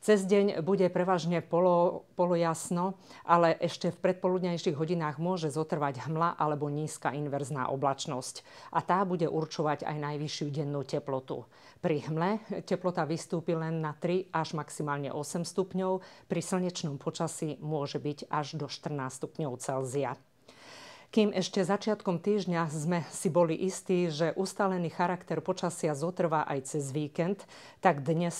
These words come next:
tomu už tak nie je. V týchto dňoch sa nad západnou Európou sformovala výšková tlaková níž. A aj predpovedné modely j-,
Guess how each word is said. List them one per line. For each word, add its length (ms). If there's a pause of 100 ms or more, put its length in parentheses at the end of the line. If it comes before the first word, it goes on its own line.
tomu 240
už 240
tak 240
nie 160 (160)
je. 60 (340)
V 60 (100)
týchto 240
dňoch 400
sa 160
nad 240
západnou 560
Európou 480
sformovala 960
výšková 800
tlaková 480
níž. 480 (400)
A 240
aj 80
predpovedné 720
modely 560 (320)
j-, 320